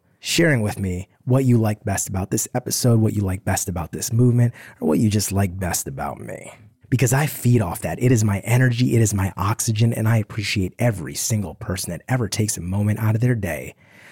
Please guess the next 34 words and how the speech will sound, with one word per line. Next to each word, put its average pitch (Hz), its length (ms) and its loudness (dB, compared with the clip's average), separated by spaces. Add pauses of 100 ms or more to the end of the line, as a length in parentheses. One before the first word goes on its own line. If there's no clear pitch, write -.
(180)
to 104 120 -2
show 107 260 2
some 104 340 0
love, 85 360 -6 (180)
to 107 160 -2
leave 104 300 2
a 110 40 2
review, 87 560 -4 (180)
to 113 120 0
reach 110 220 4
out 101 180 2
to 113 80 -2
me 110 80 2
on 104 120 2
Instagram 98 500 0
and 95 80 -6
to 95 80 -6
say, 95 240 0
"I 78 120 -4
love 104 300 2
your 107 160 4
show. 98 500 2
I 95 120 0
love 107 280 2
your 107 120 2
stuff, 95 360 0
Caesar. 98 360 0
Thank 107 280 -2
you 104 60 -2
so - 180 0
much. 101 340 -2
Here's 120 200 4
what 104 160 2
happened. 95 380 2